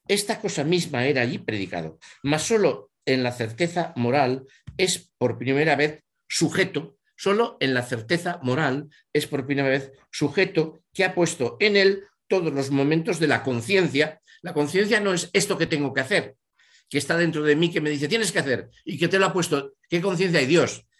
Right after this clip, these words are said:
Bueno, eh, ahí estás metiendo tu propia auto-, autoconciencia, eh, eh, convertida en otro, en otro sujeto externo.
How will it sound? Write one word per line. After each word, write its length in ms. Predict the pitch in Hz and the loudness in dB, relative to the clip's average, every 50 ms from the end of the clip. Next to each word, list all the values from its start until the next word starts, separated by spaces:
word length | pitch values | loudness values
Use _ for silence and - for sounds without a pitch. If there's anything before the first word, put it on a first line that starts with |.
| _ _ | _ _
Bueno, 280 | - 131 110 - - - - | -6 -6 -6 -6 -8 -8 -10
eh, 80 | 95 - - | -8 -8 -6
ahí 160 | - 104 113 | -4 -4 -2
estás 260 | 120 113 143 143 127 | -2 -2 -4 -4 -2
metiendo 400 | 143 156 143 113 135 135 139 135 | 0 0 2 2 2 2 2 0
tu 120 | 117 131 107 | 0 0 0
propia 240 | 120 117 98 110 | 0 2 2 0
auto-, 320 | 101 104 104 87 104 - - _ _ _ | 0 0 -4 -6 -8 -10 -16 _ _ _
autoconciencia, 760 | _ - 113 95 117 110 110 127 123 113 - 160 156 156 156 - - _ _ _ | _ -4 -2 0 0 0 0 -2 -2 0 0 0 0 -2 -4 -14 -20 _ _ _
eh, 580 | - 123 120 120 117 120 - - 110 - - _ _ _ _ _ _ | 2 4 4 4 4 2 0 -4 -8 -12 -14 _ _ _ _ _ _
eh, 340 | - - 123 120 120 110 110 | -6 -4 -2 -2 -2 -2 -2
convertida 600 | 113 127 120 117 117 107 117 139 139 147 165 165 | -2 0 0 2 0 0 2 2 2 4 4 4
en 240 | 151 139 131 127 123 | 2 2 0 -2 -4
otro, 240 | - 127 120 - 120 - | -4 -6 -6 -6 -4 -2
en 180 | 135 113 120 | 0 0 0
otro 180 | 127 120 107 117 | 0 -2 -4 -4
sujeto 380 | 107 117 107 - 123 - 117 107 | -4 -4 -2 -2 -2 -2 -2 -4
externo. 440 | - - - 170 139 120 101 85 | -4 -2 0 0 0 0 -4 -8